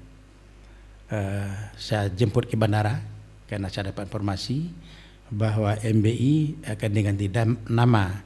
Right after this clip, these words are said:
dengan Man Insan Cendekia. Dari kementerian akan datang, eh, satu minggu habis itu, pas dia datang, dia telepon saya,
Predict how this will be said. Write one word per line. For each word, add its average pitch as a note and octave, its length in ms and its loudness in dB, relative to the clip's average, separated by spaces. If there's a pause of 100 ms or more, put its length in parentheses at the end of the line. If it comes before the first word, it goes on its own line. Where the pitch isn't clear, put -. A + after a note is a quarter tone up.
(520)
dengan G#2+ 400 0
Man G#2+ 240 4
Insan G#2 240 0
Cendekia. A2+ 720 0 (840)
Dari A2 240 2
kementerian G#2+ 560 2
akan G#2+ 240 0
datang, A2+ 300 2 (420)
eh, G2 400 -8
satu - 320 -10
minggu G#2 240 2
habis G2+ 240 -2
itu, C3+ 160 0
pas G#2 240 -6
dia G#2+ 160 -2
datang, G#2 320 -2
dia G2 80 -4
telepon G2 320 -4
saya, G#2+ 320 -2